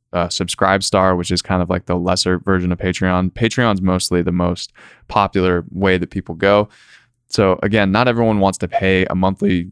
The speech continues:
flat subscription for your podcast. Honestly, they would rather just pay nothing and hear ads, either skip through the ads. And they're more likely to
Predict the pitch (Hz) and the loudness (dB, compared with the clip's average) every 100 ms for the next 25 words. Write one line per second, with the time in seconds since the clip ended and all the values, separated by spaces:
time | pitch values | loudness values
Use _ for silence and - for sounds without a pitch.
0 | - - 98 87 - 90 - 92 92 85 | -16 -2 0 0 -2 -10 -4 -4 -4 -4
1 | 82 87 85 85 - 85 - - 95 101 | -4 -2 -4 -4 -2 -2 -2 -2 -2 0
2 | 101 95 92 87 92 95 98 95 98 92 | 0 2 2 2 2 2 2 2 0 -4
3 | - _ 113 101 110 113 101 101 98 90 | -6 _ -2 2 2 2 2 2 2 0
4 | 90 - 110 98 87 92 87 - 90 90 | -2 -2 2 2 4 2 0 0 -2 -2
5 | - 110 - 98 90 87 90 90 92 101 | -2 -2 0 0 2 2 0 0 0 2
6 | 113 113 104 110 107 104 98 - 92 92 | 4 4 4 2 2 0 0 2 4 2